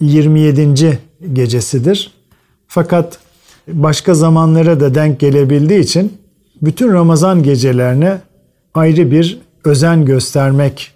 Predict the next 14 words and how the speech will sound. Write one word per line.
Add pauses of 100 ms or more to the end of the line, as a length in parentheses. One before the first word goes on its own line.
(120)
e, (420)
gerekir
muhterem
kardeşlerim. (400)
Nitekim
Hazreti
Ayşe
validemiz, (140)
e, (640)
Resulullah
sallallahu
aleyhi
ve
sellem